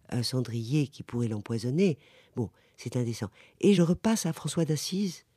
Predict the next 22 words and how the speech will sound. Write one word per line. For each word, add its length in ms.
avec 220
cette 200
image 300
de 80
la 40
cendre 240
chaste, 280
parce 140
que 100
François, 640
frère 240
François, 540
saupoudrait 840
de 140
cendre 600
les 160
plats 400
qui 140
lui 100
semblaient 360
trop 200
savoureux, 560